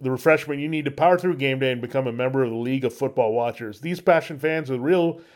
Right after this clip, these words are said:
generational talent that Pepsi fuels, because Pepsi isn't made for those who play the game. It's made for those who watch it. Pepsi, made for football watching.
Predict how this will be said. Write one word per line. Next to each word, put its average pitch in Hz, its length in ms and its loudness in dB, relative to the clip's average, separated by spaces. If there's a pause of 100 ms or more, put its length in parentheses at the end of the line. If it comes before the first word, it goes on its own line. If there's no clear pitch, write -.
(180)
generational 120 960 -8
talent 180 340 4
that - 160 0
Pepsi 139 320 -4
fuels, 208 460 2 (420)
because 170 240 0
Pepsi 202 280 2
isn't 160 200 -2
made 151 220 2
for 143 80 -6
those 127 220 0
who 123 60 -8
play 120 200 -2
the 113 80 -4
game. 107 260 -8
It's 107 140 -16
made 117 200 -6
for 113 120 -10
those 107 220 -2
who 110 60 -12
watch 165 280 4
it. - 180 -4 (320)
Pepsi, 180 420 0
made 143 440 -2 (180)
for 135 180 -4
football 120 380 0
watching. 123 380 0